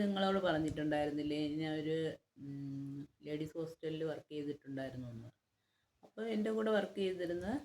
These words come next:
എൻ്റെ ഒരു കൂട്ടുകാരിയെ കണ്ടു. അപ്പോൾ അവരുടെ അവിടുത്തെ വിശേഷങ്ങളും, ആ,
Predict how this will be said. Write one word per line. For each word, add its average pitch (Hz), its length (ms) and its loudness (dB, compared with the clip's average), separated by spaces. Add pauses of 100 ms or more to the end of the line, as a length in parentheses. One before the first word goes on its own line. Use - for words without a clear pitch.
(160)
എൻ്റെ 160 180 0
ഒരു 160 140 -4
കൂട്ടുകാരിയെ 151 640 0
കണ്ടു. 135 240 -4 (120)
അപ്പോൾ 147 220 -10 (120)
അവരുടെ 147 360 -4 (680)
അവിടുത്തെ 151 380 -4
വിശേഷങ്ങളും, 147 680 0 (840)
ആ, 139 80 -12